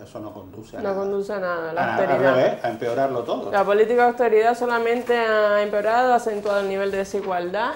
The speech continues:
Speaker 2: y aquí en Canarias también se nota bastante.
Speaker 1: Bastante,
Speaker 2: Los,
Speaker 1: aunque
Speaker 2: los, los sueldos son precarios.
Speaker 1: aunque
Speaker 2: Y
Speaker 1: según el Banco de Bilbao, en un, en una rueda de prensa que dieron ayer,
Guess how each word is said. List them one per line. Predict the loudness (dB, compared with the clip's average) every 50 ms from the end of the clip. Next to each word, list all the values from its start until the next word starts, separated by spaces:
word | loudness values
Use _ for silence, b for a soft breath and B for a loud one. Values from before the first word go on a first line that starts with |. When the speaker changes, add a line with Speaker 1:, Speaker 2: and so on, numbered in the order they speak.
| -8 -4
Speaker 2:
y | -2
aquí | 0 0 0 0
en | -2 -2
Canarias | -2 -2 -2 0 0 0 0 0
también | 0 0 0 0
se | 0 0 -2
nota | -2 -2 0 -2 -2 -2 -2 -2 -2
bastante. | -4 -6 -2 0 0 2 2 0 -2 -4 -6 -6 -8 -10 -6 -4
Speaker 1:
Bastante, | -2 -2 -2 -2 2 4 6 6 6 6 4 2 0 -2 -2
Speaker 2:
Los, | -2 -2
Speaker 1:
aunque | -4 -2 2 2 4 4 4 4 4
Speaker 2:
los, | 6 4
los | 4 4
sueldos | 4 2 2 0 0 0
son | 0 2
precarios. | 2 2 2 4 4 4 4 4 0 -4 -6 -6 -6 -6 -8 -10 -12 -16 -20 -20 -12 -6
Speaker 1:
aunque | -4 -4 -2 -2 -2 -2 -2
Speaker 2:
Y | -2
Speaker 1:
según | -2 -4 -2 -2 -2 -2
el | -2
Banco | -2 -4 -6 -6 -6 -6
de | -6 -6 -6
Bilbao, | -6 -8 -8 -4 -2 -2 -2 -2 -2 -6 -8 -12 -18 -20 -20 -20 -20 -20 -16 -12
en | -12 -10
un, | -10 -10 -12 -12 -12 -14 -14 -16 -16 -12
en | -12 -10 -10 -8
una | -10 -10
rueda | -8 -8 -8 -8
de | -8
prensa | -8 -10 -10 -10 -12 -12
que | -12 -12
dieron | -12 -12 -12 -12
ayer, | -12 -12 -12 -12 -12